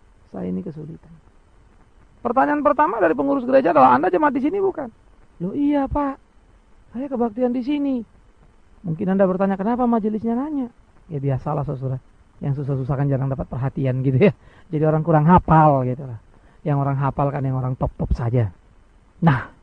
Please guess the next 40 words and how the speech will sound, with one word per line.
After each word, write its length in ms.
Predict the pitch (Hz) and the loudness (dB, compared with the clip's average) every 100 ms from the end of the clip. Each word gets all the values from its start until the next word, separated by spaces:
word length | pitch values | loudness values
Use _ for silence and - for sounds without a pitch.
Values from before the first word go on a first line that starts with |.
| - _ _ - _ - | -20 _ _ -20 _ -6
maka 240 | 170 180 | 0 4
loloslah 400 | 190 175 175 180 | 6 6 4 2
dia 120 | 165 156 | 2 0
dari 80 | 165 | 0
pengamatan. 520 | 151 139 160 185 175 - - - _ _ _ 233 | -4 -6 -8 -12 -20 -20 -20 -20 _ _ _ 4
"Oke, 120 | 339 | 6
oke, 140 | 381 403 403 | 8 8 8
oke, 100 | 392 277 | 6 4
cek 160 | - 277 | 4 6
di 80 | 247 | 6
administrasi." 520 | 233 240 220 208 175 | 4 2 4 2 4
"Ya, 200 | 240 - - - - - | 6 6 0 -20 -12 -2
betul. 320 | 233 285 160 - _ 254 | 4 6 4 -4 _ 2
Kenapa?" 320 | 349 339 277 - - _ _ - | 4 4 2 -4 -20 _ _ -4
"Iya, 160 | 202 214 | 2 2
Pak, 480 | 214 202 190 - - | 0 -4 -8 -10 -6
saya 80 | 202 | -4
perlu 240 | 196 202 | -2 -2
bantuan. 560 | 185 180 185 208 208 190 - _ _ _ | 0 -2 -6 -8 -8 -12 -20 _ _ _
Bapak 320 | 240 226 214 233 | -2 0 0 -2
saya 80 | |
sakit 240 | 220 214 226 | -6 -8 -10
keras 320 | 240 247 262 | -8 -8 -4
di 80 | 220 | -2
rumah 240 | 233 233 | -2 -4
sakit. 320 | 208 240 269 - _ - _ _ _ - - | -6 -12 -14 -20 _ -20 _ _ _ -6 2
Harus 240 | 277 269 | 4 4
segera. 400 | 277 277 285 285 220 _ - - - | 2 2 2 -2 -12 _ -20 -20 -8
Kalau 240 | 254 277 | -2 2
nggak 80 | 277 | 6
dokter 240 | 269 240 | 4 4
nggak 180 | 247 254 | 2 2
mau 140 | 247 240 | 2 2
tangani, 320 | 240 254 254 | 2 0 -2
kalau 240 | 247 247 | -2 -2
kami 240 | 247 240 226 | -2 -2 -4
nggak 160 | 208 | -6
bayar." 320 | 208 226 226 _ _ - _ _ _ - | -10 -12 -14 _ _ -20 _ _ _ 4
"Oh 160 | - | 6
gitu. 320 | 349 403 277 | 6 4 2